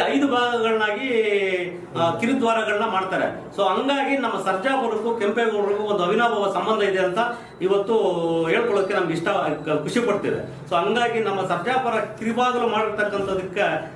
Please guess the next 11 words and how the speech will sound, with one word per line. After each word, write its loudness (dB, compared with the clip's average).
ಕೆಂಪೇಗೌಡರ, 0
ನಾಡಪ್ರಭು -2
ಕೆಂಪೇಗೌಡರ 2
ಒಂದು 0
ಜಯಂತ್ಯೋತ್ಸವವನ್ನ 0
ಈ -2
ಸರ್ಜಾಪುರ 0
ಗ್ರಾಮ 0
ಪಂಚಾಯತಿಯಲ್ಲಿ -2
ಬಹಳ 2
ಅದ್ದೂರಿಯಿಂದ 0